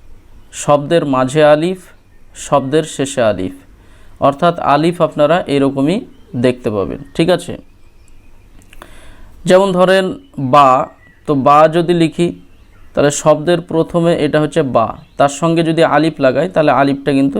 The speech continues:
এইভাবে লেগে যাবে। ওকে, এইভাবে আলিফটা লেগে যাবে। তাহলে আলিফের মোটামুটি কোনো পরিবর্তন হবে না। এবার দেখুন বা,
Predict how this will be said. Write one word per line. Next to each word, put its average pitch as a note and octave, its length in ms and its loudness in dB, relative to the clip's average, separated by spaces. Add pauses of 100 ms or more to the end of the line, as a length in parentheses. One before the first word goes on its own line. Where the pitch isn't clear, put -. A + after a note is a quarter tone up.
এইভাবে C3+ 380 -2
লেগে A#2+ 240 -4
যাবে। - 180 -8 (1080)
ওকে, C#3 320 -2 (100)
এইভাবে C#3 440 0
আলিফটা C#3+ 580 0 (540)
লেগে C3+ 320 2
যাবে। - 260 -6 (720)
তাহলে D3+ 140 2
আলিফের F3+ 520 2
মোটামুটি F#3 480 -2
কোনো F3+ 220 -2
পরিবর্তন D#3+ 760 0 (300)
হবে C3 340 -2
না। - 240 -10 (880)
এবার E3 280 2
দেখুন F3 420 -2
বা, A#2+ 340 2